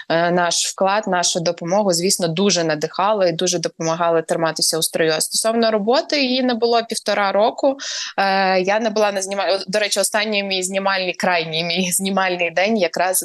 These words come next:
був двадцять першого лютого. Я сьогодні відкривала телефон, дивилася,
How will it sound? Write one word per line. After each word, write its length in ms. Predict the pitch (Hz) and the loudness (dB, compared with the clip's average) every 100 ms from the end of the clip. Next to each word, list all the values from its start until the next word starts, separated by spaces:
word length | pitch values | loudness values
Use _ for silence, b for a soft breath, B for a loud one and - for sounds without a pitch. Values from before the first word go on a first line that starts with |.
| 165 | 0
був 240 | 190 175 | 0 0
двадцять 640 | 165 165 180 - 165 - - | -2 -2 -2 -4 -6 -10 0
першого 720 | 175 165 - 170 175 165 160 | 0 2 0 -2 0 2 2
лютого. 480 | 160 170 165 160 156 | 0 -4 -2 -2 0
Я 120 | 165 | 0
сьогодні 420 | - 170 165 165 | -2 -2 -2 -4
відкривала 500 | 160 - 165 170 165 | -6 -4 0 2 0
телефон, 500 | 160 160 170 208 233 | -2 -4 -2 0 0
дивилася, 580 | 175 170 208 196 190 | 0 0 0 0 0